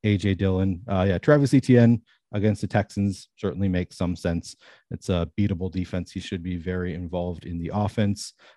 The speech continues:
Uh, so I don't mind him at all. Stevenson, yeah, <sighs> I think I still do. I, I was listening to your show with, uh, with Ben, and it sounded like Ben did not have much interest in Stevenson.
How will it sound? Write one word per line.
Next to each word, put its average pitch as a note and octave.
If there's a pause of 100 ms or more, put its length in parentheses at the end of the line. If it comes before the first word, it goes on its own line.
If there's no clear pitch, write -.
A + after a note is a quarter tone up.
(100)
Uh, E2+
so -
I A2+
don't F#2+
mind F#2+
him G#2+
at G2+
all. G2+ (880)
Stevenson, D#3+
yeah, A#2 (560)
<sighs> -
I C#3
think G3
I -
still F3
do. G#2+
I, F#2 (260)
I B2
was B2
listening C#3+
to C3
your B2
show A#2+
with, G#2+
uh, G2
with G2
Ben, F#2+
and F2+
it -
sounded A#2
like G#2
Ben A2
did G2+
not F#2+
have G2
much F#2+
interest G2+
in G2+
Stevenson. G2+